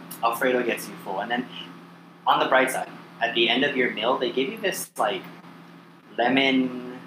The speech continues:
kind of, I think it was like a, like, an alcoholic drink. I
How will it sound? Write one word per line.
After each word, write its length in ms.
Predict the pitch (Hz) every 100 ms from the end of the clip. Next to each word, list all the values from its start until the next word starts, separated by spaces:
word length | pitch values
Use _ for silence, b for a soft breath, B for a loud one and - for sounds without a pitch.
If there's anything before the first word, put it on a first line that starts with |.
| - -
kind 180 | 123 120
of, 140 | 117 113 - -
I 40 | -
think 160 | 165
it 60 | 202
was 100 | 185
like 140 | 127
a, 280 | 104 95 90 - - - -
like, 140 | 104
an 80 | -
alcoholic 580 | 98 104 127 131 135 131
drink. 280 | 131 131
I 40 | 135